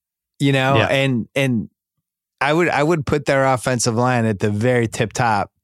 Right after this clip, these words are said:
Speaker 1: And it became clear within about six minutes of that game that the Texans just weren't gonna be able to get to Luck unless they started sending crazy blitzes and doing all that shit. The Colts were just better. Uh,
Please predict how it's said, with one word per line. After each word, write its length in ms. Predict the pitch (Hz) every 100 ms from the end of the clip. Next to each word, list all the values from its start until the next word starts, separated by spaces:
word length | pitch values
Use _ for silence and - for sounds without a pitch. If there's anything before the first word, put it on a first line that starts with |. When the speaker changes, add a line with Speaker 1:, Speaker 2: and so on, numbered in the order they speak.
| _ _ _ _
Speaker 1:
And 100 | 143
it 100 | 127
became 400 | 123 113 151 143
clear 380 | 127 - 165 151
within 220 | 127 123
about 260 | 120 117 110
six 300 | - 127 -
minutes 260 | 147 143 120
of 60 |
that 180 | 113 101
game 320 | 113 107 104
that 220 | 107 98 - -
the 160 | 113 - - -
Texans 440 | 131 120 127 101
just 280 | - 127 -
weren't 320 | 123 120 120
gonna 260 | - 117 113
be 180 | 113 110
able 200 | 107 104
to 100 | 107
get 220 | 113 101
to 80 | 110
Luck 340 | 117 117 101
unless 300 | 95 104 -
they 240 | 101 101 101
started 360 | - 104 101
sending 280 | - 110 101
crazy 340 | - 107 95 92
blitzes 540 | 107 104 98 92 80
and 220 | 87 90 - - _ _ _ _ -
doing 160 | 120
all 160 | 107 104
that 220 | 107 110
shit. 300 | - 95 80
The 100 | 110
Colts 260 | 98 139 -
were 100 | 113
just 240 | 101 92
better. 320 | 110 101 90 - - - _ -
Uh, 420 | 123 110 95